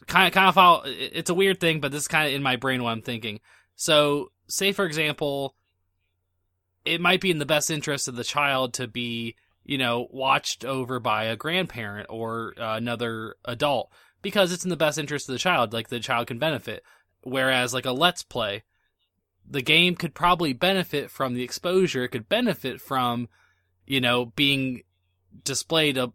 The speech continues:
you know, on, on a mass scale, like, with a big audience.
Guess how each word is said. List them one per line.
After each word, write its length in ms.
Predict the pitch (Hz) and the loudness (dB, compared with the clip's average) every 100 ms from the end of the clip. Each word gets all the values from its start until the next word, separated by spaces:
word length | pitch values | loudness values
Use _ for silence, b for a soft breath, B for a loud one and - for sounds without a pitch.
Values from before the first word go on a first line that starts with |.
| - | -8
you 80 | 131 | -4
know, 180 | 113 117 | -2 -2
on, 300 | 117 117 - | -2 -2 0
on 180 | 113 | 0
a 60 | 113 | 0
mass 520 | 120 127 113 - - | 2 4 2 0 -4
scale, 580 | - - - 160 117 101 | -2 0 4 4 4 0
like, 220 | 101 107 | -2 -4
with 140 | 117 110 | -4 -4
a 160 | 110 | -6
big 260 | 95 117 107 | -4 -4 0
audience. 560 | 127 175 120 98 90 | 6 6 6 -4 -10